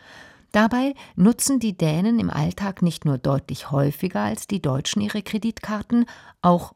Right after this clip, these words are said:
mobile Bezahlmethoden gewinnen an Bedeutung, etwa das Zahlen per Smartphone.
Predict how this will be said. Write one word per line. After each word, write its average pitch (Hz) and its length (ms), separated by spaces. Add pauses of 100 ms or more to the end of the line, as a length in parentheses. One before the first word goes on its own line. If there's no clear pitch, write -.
mobile 220 480
Bezahlmethoden 175 840
gewinnen 156 440
an 156 160
Bedeutung, 185 580 (320)
etwa 220 340
das 226 220
Zahlen 156 400
per 220 180
Smartphone. 151 720